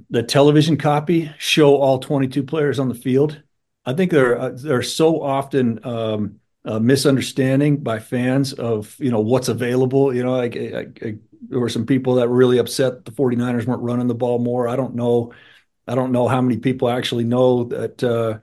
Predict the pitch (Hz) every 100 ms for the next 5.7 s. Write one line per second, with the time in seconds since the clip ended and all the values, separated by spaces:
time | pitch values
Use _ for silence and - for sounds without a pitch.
0 | _ _ _ _ _ 117 117 117 127 135
1 | 135 - 156 131 110 107 - 113 117 117
2 | 120 120 127 131 139 127 123 117 185 -
3 | 110 107 113 117 110 107 113 120 117 113
4 | 120 123 110 - 117 117 120 113 113 -
5 | 110 110 110 110 110 107